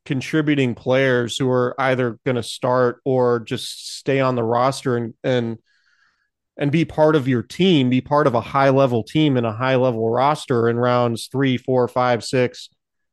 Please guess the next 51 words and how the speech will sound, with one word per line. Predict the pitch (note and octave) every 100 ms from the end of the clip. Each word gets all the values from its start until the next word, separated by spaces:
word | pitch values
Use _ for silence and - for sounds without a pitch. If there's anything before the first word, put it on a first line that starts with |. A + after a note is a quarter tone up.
| _ _
you | C#3+
know, | C3
on | B2+
top | D#3 E3
of | D#3+ B2+
the | C3
guys | A#2+ A#2+ A#2+ A#2+ -
that | - B2+
you, | B2+ B2+ A#2+ A#2+ -
that | B2
you | C3 A#2+ A2+
hit | - C3+
on | B2+ B2 A#2+
in | A#2+
rounds | A#2+ A#2+ A#2+
one | A#2+ A#2+ A#2+
and | A2+
two, | - F3 C3 A#2 A#2+ _ _ _ _ _ _ _ _ _ _ _ _ _ _
who | E3 D3+
are | C3+
expected | B2 - - F3+ F3+ D3 B2+ A2+
to, | C3+ A#2 -
to | -
provide | - C3+ A2+ A#2+ A2+
that | A#2 B2
for | - A#2+
you. | A2+ A#2 A#2
Like, | B2 A#2+
I, | C3+ -
I, | C#3 - _
I | -
think | C#3+ G3 D#3
generally | C#3 C#3+ C3+ B2+ B2+
the | A#2
forty-niners | - B2 A#2 A#2 A#2 A#2 G#2+
are, | B2+ A#2+ -
are | - B2 A#2+
as | A#2+ A2+
good, | - A#2+ A#2 A#2
if | A2+
not, | B2+ A#2 - _
you |
know, | D3+ C3
as | D3+
good | D#4
as | A3+ D#3+
any | D#3
team | B2+ C#3
in | B2
the | A2+
league. | A#2+ B2+